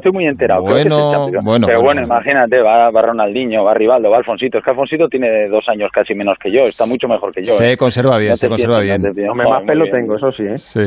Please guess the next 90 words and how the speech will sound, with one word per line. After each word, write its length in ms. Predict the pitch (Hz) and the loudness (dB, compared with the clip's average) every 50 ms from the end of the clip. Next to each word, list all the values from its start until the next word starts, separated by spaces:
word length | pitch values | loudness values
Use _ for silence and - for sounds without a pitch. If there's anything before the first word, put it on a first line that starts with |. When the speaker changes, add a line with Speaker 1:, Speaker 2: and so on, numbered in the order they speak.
| 101 104 | 2 2
Speaker 1:
Eso 320 | 113 143 160 165 - 175 151 - | 4 4 2 4 2 0 0 0
sí, 120 | - 127 120 | 0 2 2
eso 320 | 113 110 104 - - 107 98 - | 4 4 2 2 0 -2 -2 -2
sí, 120 | - 101 98 95 95 | -2 -2 -2 -2 -2
eso 140 | - 95 92 - | -2 -4 -6 -6
sí. 60 | - - - - - - - | -10 -14 -14 -12 -10 -8 -2
Speaker 3:
Pero 160 | - - 135 | 0 0 2
¿por 160 | 127 131 143 | 2 2 4
Speaker 1:
Pero 80 | 143 160 | 4 4
Speaker 3:
qué 80 | 165 | 4
me 0 | |
Speaker 1:
eso 0 | |
Speaker 3:
he 80 | 151 190 | 4 4
Speaker 1:
hace 40 | 185 170 | 4 4
Speaker 3:
puesto, 160 | 160 175 185 | 4 4 4
Speaker 1:
años 240 | 180 170 165 156 160 | 4 4 4 4 4
Speaker 3:
eh? 40 | 170 | 4
Speaker 1:
ya. 40 | 170 160 | 4 4
Speaker 3:
¿Por 80 | 139 | 2
qué 60 | 143 147 | 0 -2
me 60 | 156 151 | -4 -4
he 40 | - | -4
puesto? 160 | 143 135 - - 143 | -4 -6 -2 0 0
Speaker 1:
Eso 120 | 147 160 160 | 2 4 2
hace 160 | 156 156 151 | 4 4 2
años 220 | 139 139 135 131 123 123 127 | 2 2 0 -2 -6 -4 -4
ya. 80 | 120 120 - - 117 | -4 -4 -4 -4 -4
Speaker 2:
Nos 160 | 127 123 - | -4 -2 0
ha, 80 | - - 906 880 - - - 415 508 | -2 -2 -2 -6 -6 -4 -2 0 2
nos, 160 | - - 143 - - | 2 2 2 0 0
nos 240 | 139 139 143 151 156 | 0 2 2 2 2
ha 60 | 180 170 | 2 0
costado 220 | 175 165 190 180 | 0 0 2 2
lo 60 | 170 170 | 2 2
nuestro, 240 | 175 170 - - 147 | 2 0 0 0 0
¿verdad, 240 | 135 143 156 151 135 | 2 2 2 0 0
Alfonso? 400 | 143 135 - 165 175 156 139 123 | -2 0 0 0 0 0 0 -2
<laughs> 220 | 123 127 123 - | -2 -2 -2 -2
Speaker 3:
Joder, 440 | - 156 120 117 117 113 113 113 110 | 0 2 4 4 4 4 2 0 0
nos 200 | - - 110 113 | 0 -2 0 0
ha 80 | 127 127 | 0 2
costado, 600 | - 139 131 123 - 143 135 135 135 135 135 131 | 2 2 0 2 2 2 4 4 4 2 2 0
nos 120 | 120 131 131 | -2 -2 -2
ha 40 | |
costado 240 | 131 135 135 - 156 | 0 -2 -2 -2 -2
una 120 | 147 139 - | -2 -2 0
pasta, 300 | - 135 135 - 113 104 | 0 -2 -2 -4 -8 -8
pero 140 | 104 110 110 117 | -4 -4 -2 -2
bueno, 260 | 131 139 123 104 95 - | -2 -2 -4 -6 -4 -2
a 80 | - | 0
ver 80 | 139 156 | 2 2
Speaker 2:
Oye, 100 | 175 165 | 2 0
Speaker 3:
cuánto 200 | 147 135 120 - 120 | 0 -2 -4 -6 -8
dura. 280 | 135 139 127 107 110 - | -6 -4 -4 -6 -4 -4
Speaker 2:
escucha, 440 | 131 113 - - 143 139 185 160 131 | -4 -4 -2 -2 0 0 0 0 0
¿y 60 | 131 | -2
la, 80 | 120 143 | -4 -4
y 80 | - 135 | -4 -2
las 140 | 120 123 117 | -2 0 0
botas 240 | 110 - - 175 160 | 0 0 0 0 0
blancas? 540 | 139 160 170 175 208 220 226 214 - - - - | 0 0 -2 0 -2 -2 -2 -4 -8 -14 -10 -4
Eh, 920 | 117 113 113 113 110 107 107 107 107 107 104 101 101 101 101 101 98 104 | -2 0 2 2 2 2 2 2 2 2 2 0 0 0 0 -2 -2 -2
están, 360 | 101 - 139 139 156 123 107 | -4 -4 -4 -6 -6 -6 -6
ba-, 140 | 107 113 117 | -6 -8 -6
tendrías 420 | - 110 104 104 123 127 131 107 | -4 -4 -2 0 0 0 0 0
varias, 300 | 98 127 147 160 127 101 | 0 0 0 0 0 -2
claro, 220 | - 135 147 156 135 | 0 0 0 0 0
por 100 | 110 110 | -2 -6
supuesto, 340 | 101 101 123 160 156 - 127 | -4 -2 -2 0 0 0 -2
pero 200 | 95 110 110 110 | -2 0 0 0
la, 180 | 110 107 110 107 | 0 0 0 0
las 120 | 107 104 | -2 0
botas 180 | 107 123 131 156 | 0 0 0 0
Speaker 3:
Sí. 40 | 151 | 0
Speaker 2:
blancas, 240 | 156 165 156 160 151 | 0 0 0 0 -2
¿las 100 | 147 - | -2 -2
conservas 360 | - 151 - 156 156 156 135 | -4 -2 -2 0 0 0 0
todavía? 360 | - 147 147 160 202 226 170 | 0 0 2 2 4 2 2
¿Juegas 360 | 107 - 135 143 156 156 - - | 2 2 0 0 0 0 0 -2
con 140 | - 156 | -2 0
ellas 180 | 160 160 151 135 | 0 0 0 0
cuando 600 | - 156 147 147 147 143 139 139 139 139 135 139 | 0 0 0 2 2 4 4 4 4 4 4 2
hay 120 | 139 147 | 2 0
un 80 | 143 143 | 0 -2
partido 240 | 135 143 - 147 151 | -2 -2 0 2 0
de 60 | 143 | 0
este 120 | 143 151 | 0 0
tipo 200 | 135 180 190 202 | -2 0 2 2
o 80 | 151 110 | 2 0
no? 180 | 92 87 82 | 0 -4 -8